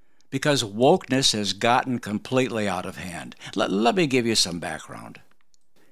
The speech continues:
In November of twenty twenty-one, Governor Kevin Stitt, that's S T I T T, Stitt, signed an executive order directing the state's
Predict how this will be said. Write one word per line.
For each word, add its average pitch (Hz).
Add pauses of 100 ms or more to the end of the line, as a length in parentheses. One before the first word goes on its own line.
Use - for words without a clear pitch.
(120)
In 127
November 120
of 104
twenty 123
twenty-one, 107
Governor 117
Kevin 117
Stitt, -
that's 101
S 123
T 143
I 113
T 135
T, 101
Stitt, - (440)
signed 139
an 120
executive 151
order 110
directing 120
the 117
state's -